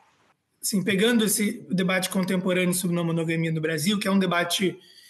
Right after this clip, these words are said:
exclusivamente do século vinte e um, quando a categoria poliamor, ela, ela se ancora no, no, no, no debate, assume identidades, et cetera e tal,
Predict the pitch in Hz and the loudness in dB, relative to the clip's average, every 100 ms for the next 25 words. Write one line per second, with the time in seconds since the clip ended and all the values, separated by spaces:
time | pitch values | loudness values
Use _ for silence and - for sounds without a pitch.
0 | - _ _ - - 233 190 185 185 190 | -20 _ _ -4 -2 2 2 2 2 2
1 | 196 202 - 185 196 165 180 - 202 220 | 2 0 0 0 0 2 0 2 4 4
2 | 196 185 175 - - 175 170 170 165 - | 4 2 0 -2 -2 0 2 2 0 -6
3 | - 190 170 165 165 165 160 156 160 156 | -8 -2 0 0 2 0 0 -2 -4 -8
4 | _ _ _ _ _ - 202 190 - 202 | _ _ _ _ _ -4 0 2 2 2
5 | 180 214 214 190 175 160 165 - - 254 | 2 2 2 2 2 0 -2 -8 -12 -10
6 | 262 - - 196 170 165 156 156 _ _ | -10 -12 -2 0 2 0 -4 -8 _ _
7 | _ _ _ - - 196 175 170 202 208 | _ _ _ -12 -2 0 2 2 2 2
8 | 185 185 180 214 185 170 165 170 160 175 | 2 0 0 2 2 2 2 0 0 0
9 | 190 202 180 156 160 - 175 202 165 233 | 0 2 0 0 -2 -2 -4 -4 -4 -2
10 | 214 185 - | 0 -2 -4